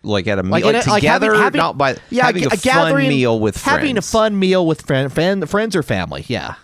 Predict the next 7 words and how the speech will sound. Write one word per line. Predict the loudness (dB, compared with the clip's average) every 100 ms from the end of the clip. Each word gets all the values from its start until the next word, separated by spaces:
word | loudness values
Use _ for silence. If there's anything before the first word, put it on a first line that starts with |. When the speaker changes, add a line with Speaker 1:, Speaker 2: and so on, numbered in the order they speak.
| _ _ _
Speaker 1:
Okay, | -2 0 -2 -2 -8 _ _ _
great. | -4 -2 -2 -4 -14 _
I | -4
think | -2 -2
you're | -2
probably | 0 0 0 -2
right. | -2 -6